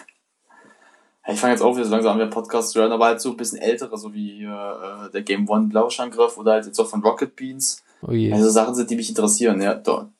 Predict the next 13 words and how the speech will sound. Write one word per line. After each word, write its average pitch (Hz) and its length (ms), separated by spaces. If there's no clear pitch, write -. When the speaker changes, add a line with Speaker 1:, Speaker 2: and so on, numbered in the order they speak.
Speaker 1:
die - 80
sind 87 100
gut, 104 240
Junge. 98 340
Speaker 2:
Ich 165 180
hab - 80
einen 151 80
neuen 139 160
Podcast - 480
entdeckt. 104 500
Speaker 1:
Und 113 220
der 104 120
wär? 117 300